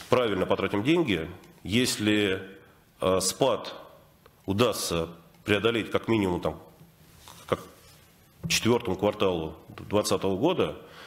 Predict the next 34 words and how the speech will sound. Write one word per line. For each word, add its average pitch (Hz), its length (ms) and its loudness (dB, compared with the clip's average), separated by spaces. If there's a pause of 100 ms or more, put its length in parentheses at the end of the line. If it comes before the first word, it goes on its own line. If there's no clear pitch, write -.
(220)
чтобы 98 260 0
там 107 180 2
мы 101 80 0
уже 95 120 -2
хотя 101 200 -2
бы 95 100 -2
имели 104 200 2
положительную 98 460 -2
динамику 87 520 -2 (240)
по - 60 -2
отношению 90 340 -2
к - 40 -18
предыдущему 87 500 -2
году, 82 300 -4 (460)
то - 100 -4
тогда 117 240 2
можно 123 280 0
говорить 113 320 2
о 113 80 2
том, 156 200 2
что 104 540 0 (200)
мы 107 100 0
входим 107 460 0 (400)
в - 80 -18
хороших 117 440 2
условиях, 92 680 0
э, 101 100 2
в 85 80 -4
двадцать 101 300 0
первый 107 260 2
год, 170 140 2
и - 40 0
вопрос 123 260 0
будет 107 340 0